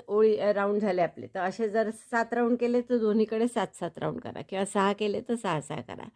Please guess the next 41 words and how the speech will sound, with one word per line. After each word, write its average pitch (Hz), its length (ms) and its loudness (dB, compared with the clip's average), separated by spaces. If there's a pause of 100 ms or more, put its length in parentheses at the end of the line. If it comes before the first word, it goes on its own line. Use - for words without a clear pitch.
(540)
आणि 226 180 8
मग 226 200 4 (120)
पुढचं 196 260 -4
कसं 180 240 -10
करायचं 175 400 -12
ते 208 160 -12
मी 151 120 -8
सांगते. - 360 -16
दोन 226 300 6
पीसेस 240 560 -2 (100)
करून 175 220 -2
ठेवा. 160 440 -16
दोन 202 360 4
षटकोन 190 420 -2
झाले 180 220 0
आहेत 185 160 0
आपले 175 220 -6
पूर्ण 170 360 -4
करून. 180 360 -4 (580)
अ, 190 300 2 (440)
एकच 226 300 4
रंग 226 200 4
दाखवला 226 420 4
होता 226 160 4
मी 226 120 6
तुम्हाला, 208 400 -2
पण 233 280 -4
तो 220 60 -2
कमी 208 300 -2
पडेल 208 400 -2
की 214 80 -2
काय 208 160 -2
असं 208 220 0
वाटलं, 202 280 0
म्हणून 196 240 2
मी 202 160 0
पांढऱ्याने 185 560 0
केले 160 260 0
हे 170 120 2
तीन, 185 340 -6 (440)
अ, 175 60 -8